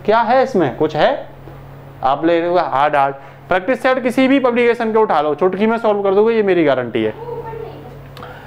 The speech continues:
वैसे ही मनोहर, देखो इसमें वो आ गया, विसर्ग में change कर दो, मन plus हर हो गया। मनोकामना, विसर्ग में change करिए, लो हो गया विसर्ग में change, तो मन plus कामना ये हो गया।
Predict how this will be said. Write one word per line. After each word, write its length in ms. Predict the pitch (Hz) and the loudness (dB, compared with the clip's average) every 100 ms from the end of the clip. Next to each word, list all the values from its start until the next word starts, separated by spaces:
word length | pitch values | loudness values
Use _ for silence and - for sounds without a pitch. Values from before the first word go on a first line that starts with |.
| - - | -20 0
वैसे 280 | 165 311 262 | 2 2 2
ही 60 | 277 | 2
मनोहर, 460 | 254 247 254 262 247 - - - - | 4 4 4 4 0 -6 -18 -20 -4
देखो 160 | 165 226 | 0 2
इसमें 240 | 233 226 262 | 2 2 2
वो 120 | 254 | 4
आ 140 | 240 247 | 4 2
गया, 260 | 262 175 - - | 2 0 -6 -4
विसर्ग 280 | 120 123 131 | -4 -2 0
में 140 | 151 165 | 0 2
change 260 | 190 190 | 0 2
कर 120 | 202 | 0
दो, 100 | 208 175 | 2 4
मन 300 | 151 170 113 | 2 2 -2
plus 220 | 110 110 | -4 -4
हर 120 | 110 143 | -4 2
हो 180 | 156 147 | 2 2
गया। 160 | 143 147 - - - - 131 | 0 -4 -14 -16 -18 -2 2
मनोकामना, 760 | 156 208 262 262 240 247 269 277 - - | 4 4 2 2 2 2 2 0 -4 -4
विसर्ग 260 | 123 131 139 | -2 0 0
में 140 | 165 190 | 0 0
change 240 | 202 202 | 0 2
करिए, 240 | 208 214 | 2 4
लो 160 | 208 233 240 - - | 4 2 0 -12 -2
हो 80 | 127 | 0
गया 120 | 185 | 2
विसर्ग 280 | 208 214 202 | 0 -2 0
में 120 | 214 | 0
change, 220 | 214 220 226 - - - - | 2 -2 -2 -14 -20 -6 -2
तो 60 | |
मन 200 | 135 196 | 2 2
plus 240 | 196 165 - | 2 0 2
कामना 340 | 147 151 190 196 | -2 0 0 2
ये 160 | 131 | 2
हो 140 | 151 143 | 4 4
गया। 160 | 160 | 2